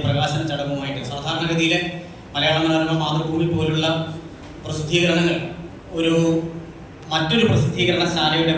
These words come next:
പുസ്തകത്തിന് ഇത്രമാത്രം പ്രാധാന്യത്തോടു കൂടി വാർത്ത നൽകുന്നതല്ല. അത്തരത്തിൽ പ്രസക്തമായിട്ടുള്ള ഒരു ആശയവും സന്ദേശവും പേറുന്നതാണ് നമ്മുടെ പുസ്തകം പെണ്ണില്ലം എന്ന പേരിൽ, ആ, ഇന്ന്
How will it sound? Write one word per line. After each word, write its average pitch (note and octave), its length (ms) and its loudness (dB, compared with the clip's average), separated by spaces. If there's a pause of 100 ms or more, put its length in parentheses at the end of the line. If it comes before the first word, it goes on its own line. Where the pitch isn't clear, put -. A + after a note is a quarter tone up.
പുസ്തകത്തിന് D#3+ 480 -2 (340)
ഇത്രമാത്രം D#3+ 460 0 (760)
പ്രാധാന്യത്തോടു E3+ 760 2
കൂടി D3+ 180 2 (600)
വാർത്ത C#3+ 300 -2 (240)
നൽകുന്നതല്ല. C3+ 680 -2 (1040)
അത്തരത്തിൽ F3+ 360 0 (220)
പ്രസക്തമായിട്ടുള്ള E3 880 -2
ഒരു D3 140 -2 (460)
ആശയവും D#3 480 0 (340)
സന്ദേശവും D3+ 600 2 (160)
പേറുന്നതാണ് C#3+ 600 0
നമ്മുടെ C3+ 240 -2 (160)
പുസ്തകം C3+ 360 -4 (260)
പെണ്ണില്ലം C#3 420 -4 (160)
എന്ന C3+ 180 -8
പേരിൽ, B2 240 -4 (720)
ആ, - 40 -10 (180)
ഇന്ന് D#3+ 160 4